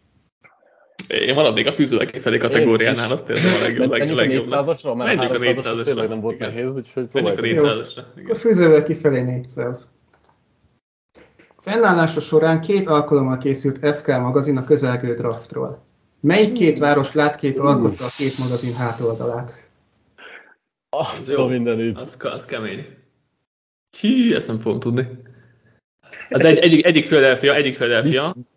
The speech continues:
Speaker 2: mi?
Speaker 1: Azt tudom, egyik Philadelphia lesz.
Speaker 2: Azt sem tudom hirtelen, mikor csináltuk már az F K magazint.
Speaker 1: Az egyik, az egyik
Speaker 2: Kétezer.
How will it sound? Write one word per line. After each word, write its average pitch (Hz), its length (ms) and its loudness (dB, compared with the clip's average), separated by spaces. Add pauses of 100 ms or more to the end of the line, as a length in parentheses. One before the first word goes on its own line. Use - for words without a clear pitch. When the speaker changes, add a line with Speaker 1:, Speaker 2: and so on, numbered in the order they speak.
(100)
Speaker 2:
mi? 123 100 -2
Speaker 1:
Azt 127 200 -14
tudom, 104 240 -6
egyik 131 220 0
Philadelphia 110 480 -2
lesz. - 360 -10 (880)
Speaker 2:
Azt 131 180 -12
sem 131 120 -14
tudom 131 160 -2
hirtelen, 131 280 2
mikor 127 220 -2
csináltuk 107 380 -8
már 107 380 -4
az 104 260 -4
F - 40 -20
K 98 120 -10
magazint. 92 560 -8 (1120)
Speaker 1:
Az - 160 -6
egyik, 156 260 -2
az 127 120 -2
egyik 117 120 0
Speaker 2:
Kétezer. 139 760 4